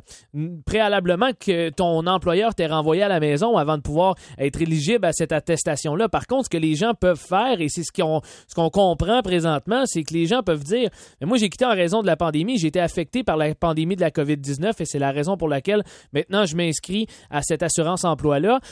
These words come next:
Euh, alors, c'est ce qui fait en sorte qu'on se pose énormément de questions. Puis du côté de monsieur Yell, ce qu'il nous mentionnait également, c'est, là, on est, on n'est pas en mesure de compétitionner contre ce salaire-là, même si on aimerait. Euh, on est déjà en train d'essayer de bonifier un peu,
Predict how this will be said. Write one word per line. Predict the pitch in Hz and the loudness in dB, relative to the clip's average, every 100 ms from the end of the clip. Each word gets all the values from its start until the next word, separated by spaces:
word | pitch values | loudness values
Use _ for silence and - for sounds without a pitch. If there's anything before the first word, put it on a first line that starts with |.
| - 120 | -10 -4
Euh, | 143 | -2
alors, | 165 180 254 190 156 | 0 2 2 0 -2
c'est | - | -2
ce | 208 | -2
qui | - 190 | -4 -6
fait | 165 - 262 254 | -6 -2 0 2
en | 220 | 2
sorte | 156 262 - | 2 0 0
qu'on | 190 | -2
se | 165 | 0
pose | 226 202 | 0 2
énormément | 202 226 220 208 233 | 2 2 2 0 0
de | |
questions. | 170 156 262 277 | -2 -2 -2 -4
Puis | 165 | -6
du | 139 | -2
côté | 180 247 254 | -2 0 0
de | |
monsieur | 180 - 160 | -2 0 0
Yell, | 180 247 - | 2 0 -2
ce | |
qu'il | - 160 | -4 -2
nous | 156 | 0
mentionnait | 160 160 160 208 208 | -2 -2 -2 -2 0
également, | 143 160 240 | 0 2 0
c'est, | - 139 117 - - _ | 0 -4 -4 -10 -20 _
là, | 190 233 160 | -2 0 2
on | 147 | 0
est, | 151 156 | -2 -4
on | 151 | -4
n'est | 160 | 0
pas | 285 | 0
en | 233 | 2
mesure | 180 156 | 2 4
de | 254 269 165 | 2 2 0
compétitionner | 175 165 170 - 160 175 233 | -2 0 -2 0 -2 -2 -4
contre | 190 156 | -4 -4
ce | 156 | -2
salaire-là, | 160 156 147 185 226 | 0 0 0 0 0
même | 196 190 | -2 -2
si | 180 | -2
on | 160 | 0
aimerait. | 156 147 147 220 269 - - 127 | 0 0 2 2 0 -6 -8 -2
Euh, | 139 165 143 | 0 0 -2
on | 151 147 | -4 -4
est | 151 | -2
déjà | 165 160 214 | 0 2 2
en | 185 | 2
train | 202 220 | 0 0
d'essayer | 180 196 214 | 0 0 -4
de | 160 | 0
bonifier | 196 202 190 - 196 262 220 | 0 0 -2 -4 -2 2 2
un | 170 | 2
peu, | - 262 | 2 0